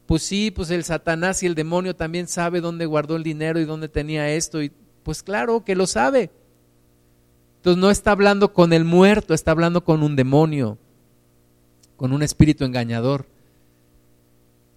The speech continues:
Dicen también que pueden hablar con espíritus evolucionados, supuestos guías.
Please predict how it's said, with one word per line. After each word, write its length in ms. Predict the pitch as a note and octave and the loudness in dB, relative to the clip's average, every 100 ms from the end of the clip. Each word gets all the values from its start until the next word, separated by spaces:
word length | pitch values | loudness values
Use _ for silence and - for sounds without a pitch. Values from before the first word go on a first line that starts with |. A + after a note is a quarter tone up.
| _ _ | _ _
Dicen 480 | D#3+ A3+ - B3 A3+ | 4 4 4 0 2
también 380 | F#3 F3+ G3 G#3 | 0 4 4 4
que 120 | A3 | 2
pueden 360 | - G3+ G#3 | 6 6 6
hablar 300 | G3 F3 F3+ | 2 2 0
con 200 | - F3 | 0 -2
espíritus 640 | E3 - F3 F3 F#3+ F#3 - | 0 2 2 2 -2 -4 0
evolucionados, 1400 | E3 E3 E3+ E3+ E3 D#3+ - E3+ E3 E3 F3+ F#3+ E3+ B2+ B2 | 2 4 6 6 6 2 2 2 2 0 0 0 -2 -4 -6
supuestos 760 | - C3+ - D#3+ D#3 F3 D3+ | -12 -10 0 0 2 0 -2
guías. 720 | C#3 E3+ E3+ D#3 B2 A#2 - | -2 -4 -2 -2 -4 -10 -12